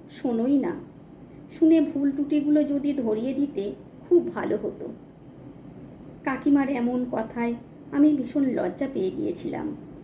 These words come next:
বলেছিলাম, "আপনি সত্যিই খুব সুন্দরভাবে পরিবেশন করেন। আমার সময়ের অভাবেই সব সময় দেখা হয়ে ওঠে না।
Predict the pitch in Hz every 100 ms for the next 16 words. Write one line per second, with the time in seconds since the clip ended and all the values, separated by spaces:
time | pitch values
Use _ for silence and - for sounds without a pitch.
0 | - - - - - - - - - -
1 | - - - - - 285 349 349 262 269
2 | 285 - - - 392 392 269 254 - 349
3 | 339 330 - - 240 233 269 302 311 -
4 | 247 214 202 214 202 - 302 330 403 -
5 | - - - - - - - - 285 311
6 | 339 320 - - - - - - - -
7 | - - 254 240 247 277 285 202 208 208
8 | 285 - 202 - - 226 226 190 - 226
9 | 226 185 214 - - 80